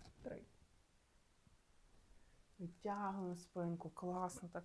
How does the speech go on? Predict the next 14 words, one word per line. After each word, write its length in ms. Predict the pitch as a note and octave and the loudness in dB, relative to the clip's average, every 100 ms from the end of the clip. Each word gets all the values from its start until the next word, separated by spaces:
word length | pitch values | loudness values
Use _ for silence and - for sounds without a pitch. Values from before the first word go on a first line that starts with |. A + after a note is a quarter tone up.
| - | -6
розтя-, 380 | F3 - G3 F3 | -8 -8 -8 -6
розтяжіння 800 | E3+ F3 - F3 F3 F#3 F#3 F3 | -6 -4 -2 0 2 2 4 2
по 140 | F3+ | 0
всій 240 | F#3 - G3 | -4 -4 -4
спині, 520 | - A#3 A3 A3+ A#3 | -2 2 4 6 4
по 140 | A3+ | 2
всій 520 | G#3+ - - - - | -4 -4 -20 -10 -2
боковій 400 | A3 A3+ A#3 A#3 A3+ - | 0 0 2 2 2 2
фланці. 440 | A#3+ A3 A3 G#3 - - - - - - | 4 6 4 0 -14 -18 -16 -16 -16 -2
Один. 640 | - G3 F3+ F3 A#3+ - - - | 6 8 8 6 4 0 -8 12
<clears throat> 640 | - D#4 D#4+ - E4+ - - - - - - - - - - - - - | 12 12 12 12 12 12 6 -14 -20 -20 -20 -20 -20 -20 -20 -20 -20 2
І 360 | A3 A3 G#3+ G#3+ | 6 8 8 8
затримались, 720 | A3 A3 A3+ G#3+ G#3 G#3 G3+ | 8 6 6 6 6 4 4
тримаємось. 720 | A3+ A3 A3 A3 G#3 G#3 G#3 | 6 8 8 6 4 2 -2